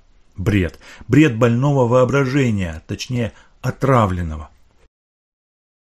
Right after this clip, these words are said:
Какими такими интересными и глобальными делами он может ещё заняться? Червяков кормить? Кстати, о червяках.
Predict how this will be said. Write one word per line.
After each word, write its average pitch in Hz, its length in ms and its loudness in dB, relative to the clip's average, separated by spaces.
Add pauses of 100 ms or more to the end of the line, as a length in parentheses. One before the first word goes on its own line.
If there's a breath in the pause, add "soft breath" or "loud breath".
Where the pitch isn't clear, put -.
(220)
Какими 139 560 2
такими 120 600 0
интересными 139 840 0
и 175 180 -2
глобальными 123 720 0
делами 117 460 2
он 107 240 -4
может 107 340 -2
ещё 101 320 -4
заняться? 95 560 -6 (160)
Червяков 85 500 -2
кормить? 156 360 -2 (760 loud breath)
Кстати, 196 360 0
о - 80 4
червяках. 95 580 -2